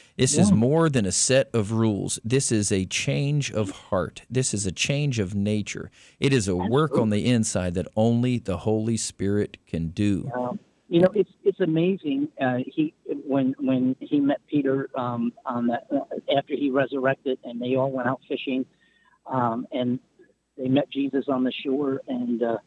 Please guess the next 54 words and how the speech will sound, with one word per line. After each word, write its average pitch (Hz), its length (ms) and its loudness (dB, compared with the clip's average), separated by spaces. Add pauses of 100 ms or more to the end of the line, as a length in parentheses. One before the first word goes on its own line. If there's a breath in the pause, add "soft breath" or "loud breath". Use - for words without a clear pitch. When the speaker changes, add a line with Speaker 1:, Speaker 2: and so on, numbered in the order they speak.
(500)
Speaker 2:
and - 160 -14
he 143 240 2
asked 131 260 0
Peter, 135 300 0
"Do 123 140 -12
you 135 180 -2
love 135 140 0
me 135 160 2
more 131 160 2
than 131 80 2
all 123 140 0
these?" 131 200 0 (240)
He 147 140 -10
called 175 400 2
him 127 140 -8 (600)
Simon 165 320 -2
Bar-Jonah. 139 640 -2 (320)
That - 100 -2
was 190 140 0
his 175 140 4
old 185 180 -2
name. - 320 -8
Speaker 1:
Yeah, 98 240 0 (340)
yeah, 98 180 -4
Speaker 2:
And 87 100 -4
Speaker 1:
son 117 240 2
of 170 60 6
Speaker 2:
Jesus 190 180 4
Speaker 1:
John. 170 140 6
Speaker 2:
had 175 120 4
told 175 200 4
him, 160 140 0
"You'll 175 120 4
be 180 120 2
a 160 160 0
fisher 180 300 0
of 151 100 0
men," 175 200 0
and 143 220 -2
here 196 140 4
he's 190 240 0
out 143 240 -2
fishing 151 320 -4 (540)
again. - 280 -10 (360)
And 101 100 0
Speaker 1:
Yeah. 202 120 6
Speaker 2:
forgot 180 300 0
what 151 140 -6
he 311 100 -8
was - 140 -10
supposed - 380 -4
to - 80 -8
be. - 340 -4
Yeah. 147 260 -4